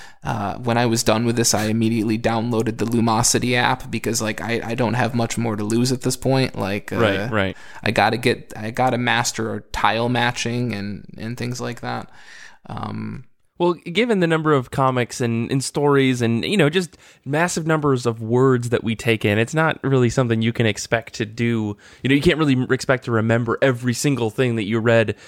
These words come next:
Speaker 2: you know, five plus years ago. I think that's okay. It's
Speaker 1: Yeah,
Speaker 2: fine.
Speaker 1: that's what a fake fan would say, Michael. So I'm glad that,
Speaker 2: <laughs>
Speaker 1: I'm glad
Speaker 2: Right,
Speaker 1: that someone's,
Speaker 2: right.
Speaker 1: no, I'm just, I'm just kidding. I'm just kidding, everybody.
Speaker 2: I, I
Speaker 1: Jeez.
Speaker 2: know. I get you.
Speaker 1: Um,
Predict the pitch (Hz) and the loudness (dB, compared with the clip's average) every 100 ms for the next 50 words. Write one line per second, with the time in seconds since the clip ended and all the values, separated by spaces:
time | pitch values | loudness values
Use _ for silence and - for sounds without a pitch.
0 | - _ 135 143 110 - 123 117 123 120 | -20 _ -2 2 2 0 -4 0 -2 -2
1 | - 131 120 - 123 117 107 104 104 123 | -6 -4 -4 -2 0 0 -2 -4 -2 -4
2 | 165 - 117 107 - - - - - 165 | -4 -6 -8 -10 -12 -14 -8 -8 -4 0
3 | 147 160 170 - 165 - 156 147 - 156 | 2 2 0 0 0 2 0 0 0 2
4 | 151 120 - 98 104 107 95 - 117 - | 2 2 0 0 0 -2 -4 -6 -4 -2
5 | 110 110 117 123 120 117 117 - 117 - | 0 0 2 4 2 4 2 0 -10 -16
6 | _ _ _ 143 120 120 123 117 92 135 | _ _ _ -4 -2 0 4 4 4 2
7 | 113 107 117 113 113 - 127 127 - 117 | 2 2 2 0 0 2 2 2 0 0
8 | 107 - 110 110 - 101 107 110 - 123 | 0 -2 -4 -6 -8 -8 -8 -10 -2 2
9 | 117 98 117 98 92 85 104 98 95 120 | 2 2 0 0 -2 0 -2 -2 0 2
10 | 117 | 2